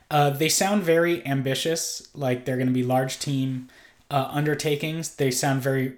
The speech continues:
familiar, and they are surely gonna be a massive success for the company. It's clear they're working to differentiate from, uh, Diablo Immortal and make it clear that there's no pay for power or pay for progression in Diablo four.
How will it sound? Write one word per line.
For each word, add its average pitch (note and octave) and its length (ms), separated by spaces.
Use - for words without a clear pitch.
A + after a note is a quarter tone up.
familiar, D#3 720
and C3+ 360
they C3 220
are B2 180
surely D#3+ 420
gonna C#3 200
be C3 120
a C3 60
massive B2 480
success - 400
for - 120
the B2 80
company. A#2+ 520
It's D3 180
clear D#3+ 340
they're D#3 120
working C#3+ 840
to C3+ 200
differentiate D#3 840
from, C3+ 360
uh, C3 180
Diablo C3+ 420
Immortal B2+ 440
and C3+ 140
make B2+ 160
it C3+ 100
clear C3+ 260
that C3 200
there's B2 180
no B2 180
pay B2 240
for B2 160
power D3 500
or - 80
pay C3+ 220
for B2+ 160
progression B2+ 520
in A#2+ 60
Diablo A#2+ 340
four. B2+ 440